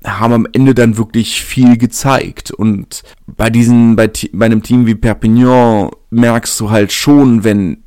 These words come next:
vier Schlüsselspieler fehlen, was aktuell der Fall ist, dann merkst du das halt einfach. Dann ist da ein Riesen-, dann ist da, sind da die Riesenlücken. Und sie haben jetzt zwei Monate Zeit, um,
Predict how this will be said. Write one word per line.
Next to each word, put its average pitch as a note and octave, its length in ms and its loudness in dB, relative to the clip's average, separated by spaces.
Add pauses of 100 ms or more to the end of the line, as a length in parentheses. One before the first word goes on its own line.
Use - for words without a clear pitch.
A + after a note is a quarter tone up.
vier - 360 0
Schlüsselspieler A2+ 840 0
fehlen, A2 440 0
was G#2 200 -6
aktuell F2+ 360 -2
der G2+ 120 0
Fall C3+ 320 -2
ist, - 360 -4 (220)
dann G#2+ 300 2
merkst - 360 -4
du G#3 60 -2
das A#2 220 -4
halt D2 200 -10
einfach. - 520 -20 (180)
Dann A2 500 0
ist A#2+ 220 -6
da A#2+ 60 2
ein A#2 80 4
Riesen-, A#2 720 2
dann A#2 180 0
ist C3 180 -4
da, E3+ 160 -2
sind D#3+ 200 -4
da F3+ 60 0
die G#2+ 120 -4
Riesenlücken. C#2+ 640 -10 (220)
Und A2 220 -2
sie A2 160 0
haben A2 140 2
jetzt G#2+ 200 0
zwei G#2 200 2
Monate A#2 400 0
Zeit, G#2 400 0
um, G2+ 560 -2